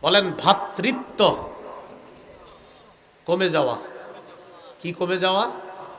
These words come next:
ভ্রাতৃত্ব, এটা আর নাই মুসলমানদের মাঝে। এটা মন দিয়ে শোনেন। বিসমিল্লাহ।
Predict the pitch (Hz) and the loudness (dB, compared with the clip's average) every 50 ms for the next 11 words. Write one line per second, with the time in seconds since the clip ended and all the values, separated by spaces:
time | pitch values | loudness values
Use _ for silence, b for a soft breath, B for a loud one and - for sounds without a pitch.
0 | - - - - - - - - - - - - - - - - - - 151 175 | -18 -18 -18 -18 -20 -20 -20 -20 -20 -20 -20 -20 -20 -20 -20 -16 -2 0 2 2
1 | - - - 180 185 175 - - - 165 147 135 123 110 - - - - 165 160 | 2 0 0 0 0 0 0 -2 2 4 4 4 4 0 -2 -8 -8 -6 -4 2
2 | 156 160 160 151 - 127 127 135 143 143 131 127 143 - - 170 175 175 165 156 | 4 4 4 4 4 2 4 4 4 4 2 -2 -4 -2 0 0 0 2 2 0
3 | 143 139 135 135 123 123 120 107 110 107 - - - - - - - - - 196 | 0 0 0 0 0 0 -2 -4 -4 -8 -12 -14 -16 -20 -20 -20 -14 2 2 4
4 | 180 185 170 156 156 156 156 160 170 156 156 - 131 123 123 - - - - - | 6 6 6 6 6 4 6 4 4 4 4 2 -2 -2 -4 -6 -8 -10 -14 -16
5 | - - - - - - - - - - - - - 104 - - - - - - | -16 -16 -16 -16 -16 -16 -18 -20 -20 -20 -18 -18 -18 -18 -18 -20 -20 -20 -14 -12
6 | - - - _ - - - _ _ _ _ _ - _ _ _ _ - _ _ | -12 -12 -12 _ -20 -20 -20 _ _ _ _ _ -20 _ _ _ _ -20 _ _
7 | _ _ _ _ _ _ _ 117 - - - 113 104 101 | _ _ _ _ _ _ _ -12 -10 -10 -12 -16 -20 -20